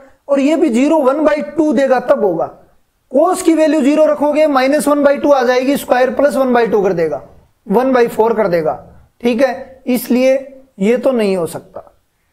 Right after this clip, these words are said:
ये पूरा वैल्यू ज़ीरो हो सकती है, मिनिमम तभी आएगी, तो थ्री बाई फ़ोर तो मिनिमम आ गई, तो ये तो दोनों आप कैंसिल कर दो,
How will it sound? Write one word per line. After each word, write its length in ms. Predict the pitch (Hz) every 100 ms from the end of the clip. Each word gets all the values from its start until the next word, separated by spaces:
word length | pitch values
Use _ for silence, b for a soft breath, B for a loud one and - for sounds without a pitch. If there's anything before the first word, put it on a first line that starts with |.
| _
ये 240 | 196 262 311
पूरा 500 | - 254 269 294 294
वैल्यू 340 | 269 254 254 247
ज़ीरो 240 | 254 269
हो 120 | 220
सकती 360 | 180 175 - 233
है, 180 | 247 247
मिनिमम 560 | 220 208 233 254 262 247
तभी 280 | 175 196 208
आएगी, 340 | 170 156 160
तो 640 | - - _ _ - 226 220
थ्री 240 | 247 302
बाई 240 | 262 262 269
फ़ोर 280 | 220 214
तो 140 | 208 254
मिनिमम 440 | 247 190 175 165
आ 140 | 156 143
गई, 180 | 143 151 _ _ _ _ _ _
तो 60 | 233
ये 200 | 214 254
तो 140 | 262
दोनों 360 | 233 214 202 247
आप 240 | 226 214 285 320 - -
कैंसिल 420 | 175 170 170 147
कर 120 | 127
दो, 200 | 101